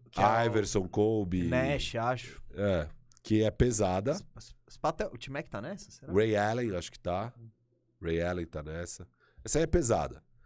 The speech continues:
Speaker 2: E essa é profunda.
Speaker 1: É, então.
Speaker 2: Essa aí tem uns dez, doze caras que são,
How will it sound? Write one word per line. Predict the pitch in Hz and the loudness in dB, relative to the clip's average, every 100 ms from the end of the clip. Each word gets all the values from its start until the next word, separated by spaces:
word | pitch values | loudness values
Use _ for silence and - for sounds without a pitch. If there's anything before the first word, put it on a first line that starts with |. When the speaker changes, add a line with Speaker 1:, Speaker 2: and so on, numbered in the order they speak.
| - - | -20 -2
Speaker 2:
E | 95 | 4
essa | 120 - | 4 4
é | |
profunda. | - 165 - 139 110 80 67 - 95 | 4 2 2 -4 -4 -4 -6 -16 -12
Speaker 1:
É, | 117 113 | -10 -10
então. | 98 87 - _ _ _ - - | -12 -20 -20 _ _ _ -16 -2
Speaker 2:
Essa | 123 120 | 2 2
aí | 117 | 2
tem | 135 | 0
uns | 131 98 | -2 -6
dez, | 90 87 120 135 139 | -6 0 2 2 0
doze | 135 113 | 0 0
caras | 110 110 113 110 | 0 0 0 -2
que | |
são, | - 113 107 | -2 -4 -4